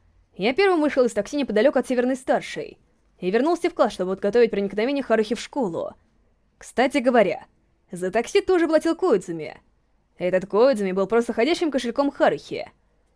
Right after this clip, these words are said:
Не знаю, чем бедняга заслужил такое. Может, его чувство к Харухи не чуждо романтике? Хотел бы я спросить у него, чем именно он увлечён в Харухе. Впрочем, я помню. Танегучи как-то сказал, что, несмотря на свою эксцентричность,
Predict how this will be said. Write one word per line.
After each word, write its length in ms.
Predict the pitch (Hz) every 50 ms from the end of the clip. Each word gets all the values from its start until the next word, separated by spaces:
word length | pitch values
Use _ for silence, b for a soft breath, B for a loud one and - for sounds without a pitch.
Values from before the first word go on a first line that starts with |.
| _ _ _ _
Не 160 | - 196 269 302
знаю, 360 | - 403 415 392 330 214 170
чем 280 | - - - 381 403
бедняга 360 | 339 339 254 302 294 262 285 269
заслужил 360 | 269 247 277 254 254 269 247
такое. 560 | - 254 247 - 262 262 254 247 240 240 247 - _ _ _ _ _ _ _ _ _ _
Может, 340 | 165 170 190 220 233 220 240
его 160 | 233 240 254
чувство 320 | - 254 247 - - 240 233
к 60 | -
Харухи 460 | - - 247 247 247 247 - - 247
не 160 | 240 240 240 226
чуждо 280 | - 254 233 220 240
романтике? 720 | 240 233 240 294 403 415 - 269 - - 147 - - - - _ _ _ _ _ _ _ _ _ _
Хотел 280 | - 202 196 - 427 466
бы 80 | 440 415
я 60 | 381
спросить 380 | - - 403 427 - 381 311
у 40 | 233
него, 160 | 202 180 160
чем 280 | 151 - - 190 185 220
именно 240 | 285 330 349 330 330
он 80 | 311
увлечён 340 | 294 269 277 254 - 285 277
в 40 | -
Харухе. 580 | - 359 302 202 165 - - 143 - - - - _ _ _ _ _ _ _ _ _ _ _
Впрочем, 440 | _ _ - 190 311 392 - - 320
я 120 | 302 320
помню. 480 | 320 - 330 254 196 190 135 73 - - - _ _ _ _ _ _ _ _
Танегучи 420 | - 185 214 320 370 440 453 - 349
как-то 240 | - 285 - -
сказал, 420 | 233 - - 208 208 208 302 302 233
что, 140 | - - 220
несмотря 360 | 226 - 254 294 339 392 370
на 80 | 339
свою 200 | 285 - 269 269
эксцентричность, 880 | 254 - - 220 208 202 233 339 339 - - 196 165 - - - _ _